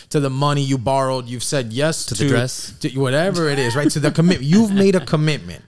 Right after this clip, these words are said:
Speaker 2: <laughs> Yeah.
Speaker 1: right? Whether it's, "Hey, I'm gonna be at this party, I'm gonna be at this show, I'm gonna be at this work meeting," whatever the case is.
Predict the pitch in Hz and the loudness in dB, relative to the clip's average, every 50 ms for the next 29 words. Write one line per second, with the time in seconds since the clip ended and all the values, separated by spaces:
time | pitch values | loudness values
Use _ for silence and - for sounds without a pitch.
0 | _ _ _ - - - - 127 135 139 131 123 135 131 131 131 127 127 123 - | _ _ _ -20 -12 -6 -2 -2 -2 -2 -2 -2 -2 0 0 0 0 -2 -2 -2
1 | - 160 151 139 131 127 127 143 151 143 117 107 143 151 151 151 143 139 - - | -2 0 0 0 0 -2 -2 -2 -2 -2 -2 -2 -2 0 2 2 2 0 -2 -2
2 | 139 - - - 143 143 143 143 143 139 131 123 135 143 139 113 95 107 143 151 | -4 -4 -4 -2 -2 0 0 0 0 0 -2 -2 -4 -4 -6 -8 -6 -4 -2 0
3 | 151 143 135 - 143 131 - - 143 135 139 135 131 131 135 139 127 107 98 95 | 0 0 0 -2 -2 -4 -2 0 0 0 0 0 0 -2 -4 -4 -6 -8 -8 -8
4 | - 143 156 156 147 131 131 - 135 123 - - 120 143 151 147 - 135 139 139 | -4 -2 0 0 0 0 -2 -2 -4 -6 -4 -4 -2 -2 -2 -2 -4 -6 -4 -4
5 | 135 131 131 127 117 - - - - - - - - 120 120 135 170 208 226 208 | -4 -4 -4 -6 -6 -10 -12 -20 -20 -20 -14 -6 -2 -2 0 2 0 2 2 0
6 | 190 156 - - 175 160 143 - - 160 135 107 87 80 - - | -2 -2 0 0 0 0 0 -2 -2 -2 -2 -2 -4 -6 -8 -10